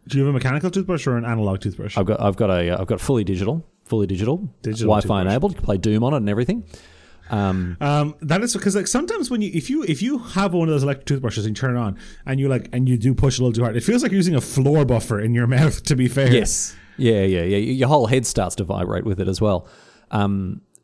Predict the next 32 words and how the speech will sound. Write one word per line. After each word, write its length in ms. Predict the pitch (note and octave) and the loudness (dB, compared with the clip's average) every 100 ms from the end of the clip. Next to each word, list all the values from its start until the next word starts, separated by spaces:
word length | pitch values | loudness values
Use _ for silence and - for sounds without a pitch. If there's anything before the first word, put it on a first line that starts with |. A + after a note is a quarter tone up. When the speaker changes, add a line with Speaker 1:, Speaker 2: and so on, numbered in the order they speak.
| _ | _
Speaker 2:
but 100 | - | -2
no, 160 | B2 C#3 | 2 4
I 40 | |
was 120 | F3 F3+ | 2 4
told 180 | D3+ | 2
that 80 | C3+ | 2
by 80 | A#2 | 2
a 40 | |
different 260 | A2 B2 B2 | 0 -2 0
dentist 260 | A2+ G2 - | 0 -2 -2
to 60 | |
use 100 | G#2 | -4
it 40 | G#2+ | -4
because 220 | - F#2+ | -4 -4
I've 80 | F#2 | -4
got 140 | F2+ | -4
bad 180 | G2+ G2 | -2 -2
enamel. 400 | F2+ G2+ F2 - | 0 -2 -2 -6
So 160 | - - | -8 -2
I 80 | A#2 | 2
use 220 | C#3+ A2+ | 2 0
Sensodyne 720 | - A2+ A#2+ C3+ D#3+ A3+ A#3 G2 | 0 0 2 2 2 0 0 -2
as 140 | F#2 | 0
well. 240 | G#2 F3 | 0 0
This 160 | A3 A3 | -2 -4
podcast 320 | - F2+ F#2 | -4 -4 -4
Speaker 1:
Yeah. 80 | G#2+ | -2
Speaker 2:
brought 160 | B2 B2 | -2 -2
to 80 | |
you 60 | A2+ | -2
by 160 | A#2+ D3+ | -2 -2
Sensodyne, 600 | E3 D#3 C#3 F#2 F2+ | -2 -4 -2 -2 -2